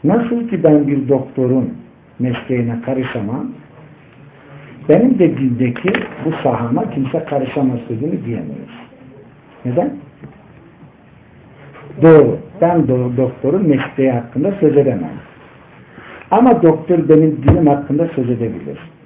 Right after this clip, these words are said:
Neden? Çünkü o da Müslüman olma zorunda.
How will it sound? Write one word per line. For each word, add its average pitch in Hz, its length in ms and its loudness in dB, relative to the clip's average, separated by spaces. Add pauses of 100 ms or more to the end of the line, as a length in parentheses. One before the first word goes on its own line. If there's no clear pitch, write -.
(320)
Neden? 143 400 -4 (1500)
Çünkü 123 220 -4
o 143 140 6
da 143 80 4
Müslüman 123 480 -2
olma 117 280 -2
zorunda. 113 600 -4